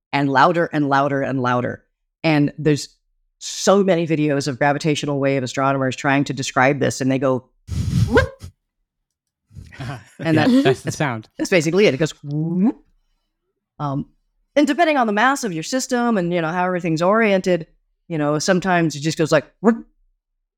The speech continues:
Speaker 1: Like, it's done, because your, your two black
Speaker 2: <laughs>
Speaker 1: holes have, have crashed into each other, and, and that's it, right? The game's over.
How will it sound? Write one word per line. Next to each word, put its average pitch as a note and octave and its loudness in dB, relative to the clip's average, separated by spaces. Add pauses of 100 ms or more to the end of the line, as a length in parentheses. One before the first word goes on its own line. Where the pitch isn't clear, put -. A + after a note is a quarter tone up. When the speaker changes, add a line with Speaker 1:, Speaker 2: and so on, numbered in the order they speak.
(440)
Speaker 1:
Like, D#3+ 0
it's F3 -2
done, C3 0 (160)
because G#3 0
your, A3 -2
your B3+ 0
two D4 -2
black A3+ 2
Speaker 2:
<laughs> - -8
Speaker 1:
holes A3 -2
have, A3+ -4
have E3+ -10
crashed F#3 -6
into F3 0
each C#3+ -4
other, C3+ 0
and, C3+ 0
and C#3 0
that's C3 -4
it, B2 0
right? C#3 0
The D3+ -4
game's C#3 -2
over. C3+ -2